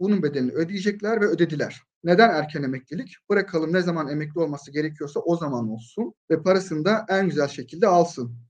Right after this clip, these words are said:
Bu hesap kötü hesaptır, şer bir hesaptır, zararlı bir hesaptır. Biz bunu politik hesaplarla yapmayız ve yapmayacağız da. Milletimin faydası neredeyse ona varım. Milletimin ve ülkemin zararına olan şeyin asla arkasında yokum.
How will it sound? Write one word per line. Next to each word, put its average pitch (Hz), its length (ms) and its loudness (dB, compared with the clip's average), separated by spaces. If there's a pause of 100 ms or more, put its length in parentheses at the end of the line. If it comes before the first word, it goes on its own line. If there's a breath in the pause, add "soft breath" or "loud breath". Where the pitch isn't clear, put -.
Bu 180 120 2
hesap 185 440 0 (140)
kötü 180 240 -4
hesaptır, 185 640 -4 (200)
şer 180 380 4
bir 147 160 -2
hesaptır, 139 460 -4
zararlı 165 440 4
bir 160 80 0
hesaptır. 131 640 -10
Biz 180 260 -4
bunu 165 260 0
politik 175 340 -2
hesaplarla 160 540 -2
yapmayız 208 720 -2
ve 135 60 0
yapmayacağız 131 720 0
da. 240 260 -2 (360)
Milletimin 180 720 0
faydası 160 480 2
neredeyse 151 420 0
ona 165 320 -2
varım. 208 380 0 (320)
Milletimin 185 500 0
ve 165 60 2
ülkemin 151 380 -2
zararına 175 380 2
olan 139 200 -4
şeyin 143 380 -6
asla 156 420 0
arkasında 120 760 -6 (320)
yokum. 220 480 2